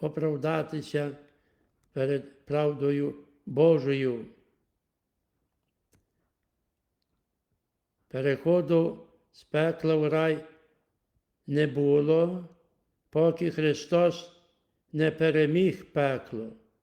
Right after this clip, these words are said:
маючи ключі пекла і смерті, як говориться в Откровенні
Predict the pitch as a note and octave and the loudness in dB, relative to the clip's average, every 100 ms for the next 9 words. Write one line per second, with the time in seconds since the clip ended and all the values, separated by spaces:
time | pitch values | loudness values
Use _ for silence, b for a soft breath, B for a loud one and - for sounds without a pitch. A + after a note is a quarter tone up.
0 | _ _ _ _ _ _ _ _ _ - | _ _ _ _ _ _ _ _ _ -2
1 | D#3 E3 D#3 D#3 D3 - D3 C#3+ E3 E3 | 2 2 2 -2 -6 -4 -6 -4 -2 0
2 | D#3 - _ _ _ _ C3+ D#3+ E3 E3 | -2 -8 _ _ _ _ -2 0 0 -2
3 | D3+ D#3 C#3 - _ _ _ _ _ _ | 0 -2 -6 -16 _ _ _ _ _ _
4 | _ _ - C#3 - D3+ D#3+ C#3 G#2+ - | _ _ -12 -10 -4 -2 0 -2 -6 -14
5 | A#2+ A#2 _ - B2+ A2+ C3+ D3 D3+ C#3+ | -16 -16 _ -12 -10 -6 -4 -2 0 -2
6 | C#3 - C#3 C3+ C3+ - C3+ D3 D#3 D3 | -4 -6 -6 -6 -10 -8 -4 -2 -2 -4
7 | C#3 | -6